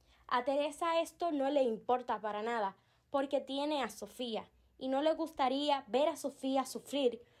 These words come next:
porque hombres la ponen a prostituirse para ganar plata con ellas. Aparte de que La Reina del Sur tres nos va a brindar un gran cambio.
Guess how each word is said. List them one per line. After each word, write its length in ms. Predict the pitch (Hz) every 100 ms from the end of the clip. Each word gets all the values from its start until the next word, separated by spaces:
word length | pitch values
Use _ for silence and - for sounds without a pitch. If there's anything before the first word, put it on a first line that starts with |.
| _ _ -
porque 300 | 240 226 220
hombres 560 | 247 302 269 220 220 -
la 280 | 226 220
ponen 360 | 220 247 269 269
a 120 | 339
prostituirse 1040 | 349 302 - 240 233 269 262 - - 214 - -
para 220 | 220 208
ganar 360 | 208 214 220 220
plata 380 | 240 277 285
con 160 | 262 254
ellas. 480 | 214 170 180 - - _ _ _ _
Aparte 640 | 220 214 247 262 254 202
de 180 | 196 226
que 120 | 226
La 160 | 254 240
Reina 340 | 262 330 359
del 140 | 330 247
Sur 280 | - 247 233
tres 420 | 247 233 196 - - _ _ -
nos 260 | 254 233 220
va 140 | 269
a 40 |
brindar 540 | 294 254 220 220 233 -
un 200 | - 269
gran 340 | 233 254 254
cambio. 540 | 196 233 226 185 180